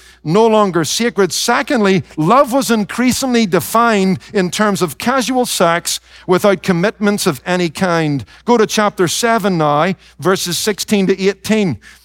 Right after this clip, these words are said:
We've got a scene here. It's probably a little bit of a parable that is a picture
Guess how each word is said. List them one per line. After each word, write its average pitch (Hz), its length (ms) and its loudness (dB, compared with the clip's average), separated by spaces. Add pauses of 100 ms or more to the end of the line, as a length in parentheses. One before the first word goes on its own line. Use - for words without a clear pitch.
(260)
We've 175 160 2
got 208 200 2
a 175 80 2
scene 220 320 0
here. 220 340 4
It's 180 160 -2
probably 214 400 2
a 180 80 4
little 180 380 0
bit 190 160 2
of 151 80 -2
a 151 40 0
parable 226 720 0 (260)
that 170 160 2
is 175 160 0
a 165 60 0
picture 202 560 0